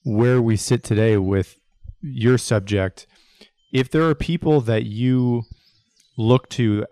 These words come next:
as clear thinkers, people that may be listening to this, this podcast interview, in addition to yourself, that,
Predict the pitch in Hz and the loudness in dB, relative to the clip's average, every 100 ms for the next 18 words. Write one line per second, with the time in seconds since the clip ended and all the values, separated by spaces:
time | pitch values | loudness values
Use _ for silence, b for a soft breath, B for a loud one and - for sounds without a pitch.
0 | _ - 117 117 104 - - 123 110 - | _ -8 -2 -2 -2 -6 -4 -2 -2 -2
1 | 113 - 90 - - 127 - 107 101 101 | -4 -4 -8 -6 -4 -4 -2 -2 0 -4
2 | - 113 110 101 110 113 - 113 101 101 | -2 -2 0 0 -2 -2 0 0 0 -2
3 | - - - - 110 - 113 107 110 101 | -6 -16 -6 -2 -2 0 0 0 -2 -2
4 | 104 98 101 98 113 b b b b b | -2 0 0 0 -2 b b b b b
5 | 117 101 127 131 113 104 98 - 107 98 | -2 0 0 2 0 0 -2 -2 -2 -2
6 | 104 104 101 | -4 -2 -2